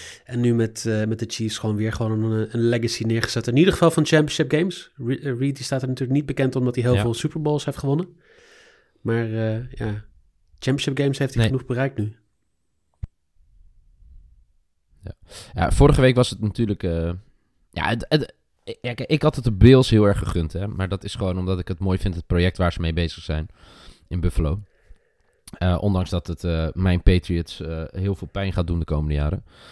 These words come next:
Speaker 2: Maar ik, ik, ik, ik heb daar heel veel respect voor wat ze doen. Eh, nou, de Bills kwamen tekort. Dat zal echt nog wel een paar jaar mee, eh, deze tik die ze hebben opgelopen, dat zal nog wel een paar jaar, eh, eh, met je meedragen. Maar, ehm,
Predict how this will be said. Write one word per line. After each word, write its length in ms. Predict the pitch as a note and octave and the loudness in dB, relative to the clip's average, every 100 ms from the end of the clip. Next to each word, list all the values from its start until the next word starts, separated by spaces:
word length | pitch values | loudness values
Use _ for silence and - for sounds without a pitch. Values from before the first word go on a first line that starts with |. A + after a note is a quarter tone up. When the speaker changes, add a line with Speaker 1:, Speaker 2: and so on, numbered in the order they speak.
| - - | -14 0
Speaker 2:
Maar 220 | G#2 G#2+ | 4 4
ik, 140 | B2 - | 0 0
ik, 200 | B2 - | 0 0
ik, 100 | - | -2
ik 180 | - | -2
heb 100 | B2 | 0
daar 120 | - A#2+ | 4 6
heel 140 | B2 | 6
veel 120 | B2+ | 6
respect 300 | A2 - C3+ | 2 2 2
voor 140 | - C#3+ | 2 2
wat 160 | C3 | 0
ze 80 | - | -4
doen. 160 | C3+ D#3+ - _ _ _ _ | -4 -6 -8 _ _ _ _
Eh, 440 | - E2 D#2+ E2+ E2+ - | -8 -6 -4 -6 -6 -6
nou, 200 | G#2+ D#2+ - | -6 -6 -8
de 120 | - G2+ | -6 2
Bills 240 | G#2+ G#2+ | 4 2
kwamen 280 | - G2+ G2 | 2 0 0
tekort. 500 | - B2 B2+ - - - _ _ _ | 0 2 2 2 -12 -16 _ _ _
Dat 180 | G2 G2 | -8 -6
zal 140 | - - | -6 -2
echt 180 | G2+ | 0
nog 80 | G#2 | 0
wel 80 | G2 | 0
een 80 | F2+ | 0
paar 180 | F2+ G2+ | 0 0
jaar 120 | G2+ | 2
mee, 280 | G#2+ G2+ F#2+ | 2 0 0
eh, 120 | D#2 - - | -6 -10 -4
deze 320 | G#2+ G#2 - | 0 0 -2
tik 200 | - A#2+ | -4 -2
die 100 | G#2 | -2
ze 60 | G2 | 0
hebben 180 | F#2+ F#2 | 0 0
opgelopen, 320 | - F2 E2 | 0 -2 0
dat 100 | F2 | -4
zal 100 | E2 | -2
nog 120 | F#2 | -2
wel 80 | F2+ | 0
een 80 | F2 | 0
paar 180 | F2 F2 | 0 2
jaar, 240 | E2+ E2 | 2 2
eh, 1000 | D#2+ D#2+ - - - - - _ - F#2 | 0 -2 -8 -20 -20 -20 -20 _ 0 2
eh, 60 | E2 | 4
met 160 | F#2+ | 2
je 80 | - | 2
meedragen. 580 | F#2+ G#2 F#2+ G2 A#2+ A#2+ - - | 2 4 2 0 -2 -8 -14 -8
Maar, 520 | - A2 D3 E3 E3+ _ | 4 10 10 10 4 _
ehm, 440 | - B2 A#2 A2+ | -2 0 0 -2